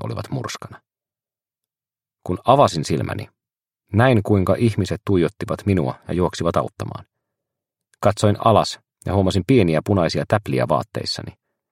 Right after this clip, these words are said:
Eräs luokkakaverini riisui paitansa ja ojensi sen minulle.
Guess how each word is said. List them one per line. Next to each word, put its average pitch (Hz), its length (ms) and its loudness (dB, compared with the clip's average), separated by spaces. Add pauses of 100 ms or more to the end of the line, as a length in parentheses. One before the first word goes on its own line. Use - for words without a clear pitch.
(600)
Eräs 92 240 2
luokkakaverini 82 720 2
riisui 82 420 0
paitansa 76 420 0
ja 67 120 -6
ojensi 71 360 -2
sen 69 160 -6
minulle. 69 360 -8